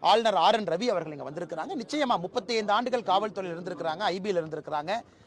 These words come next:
அவருடைய பார்வை கொஞ்சம் வித்தியாசமா இருக்கும். He is not a political governor. ஒரு அரசியல்வாதியாக இருந்து ஆளுநரா வரல, he is a technical expert. அதனால் நிச்சயமாக அவருக்கு ஒரு பார்வை இருக்கத்தான் செய்யும் என்பது என்னுடைய நம்பிக்கை. ஏன்னா நான் ஆளுநர்கிட்ட இதை பத்தி பேசலீங்கன்னா, அவரும் இதை பத்தி என்கிட்ட சொல்லல.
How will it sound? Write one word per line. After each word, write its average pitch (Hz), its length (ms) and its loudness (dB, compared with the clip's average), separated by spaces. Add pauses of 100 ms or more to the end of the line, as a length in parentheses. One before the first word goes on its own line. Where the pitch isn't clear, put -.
(140)
அவருடைய 196 380 2
பார்வை 294 460 6
கொஞ்சம் 196 220 -4
வித்தியாசமா 175 480 -2
இருக்கும். 165 340 -4 (160)
He - 40 -10
is 185 100 -4
not 247 140 2
a 233 120 0
political 233 420 0
governor. 135 360 -6 (580)
ஒரு 185 140 4
அரசியல்வாதியாக 208 760 4
இருந்து 226 220 -2
ஆளுநரா 180 360 2
வரல, 147 260 -4
he 247 160 -6
is - 40 0
a 294 140 -2 (100)
technical 214 440 -4
expert. - 320 -8 (480)
அதனால் 233 280 0
நிச்சயமாக 277 540 4
அவருக்கு 226 260 2
ஒரு 190 100 -2
பார்வை 233 340 4
இருக்கத்தான் 220 480 0
செய்யும் 220 300 -2
என்பது 202 260 -4
என்னுடைய 160 260 -6
நம்பிக்கை. 147 360 -10
ஏன்னா 160 180 -6
நான் 147 60 -4
ஆளுநர்கிட்ட 160 400 -2
இதை 147 40 -4
பத்தி 156 200 -10
பேசலீங்கன்னா, 175 580 -8 (340)
அவரும் 190 260 0
இதை 170 160 0
பத்தி 165 220 -6
என்கிட்ட 151 220 -6
சொல்லல. 190 320 -2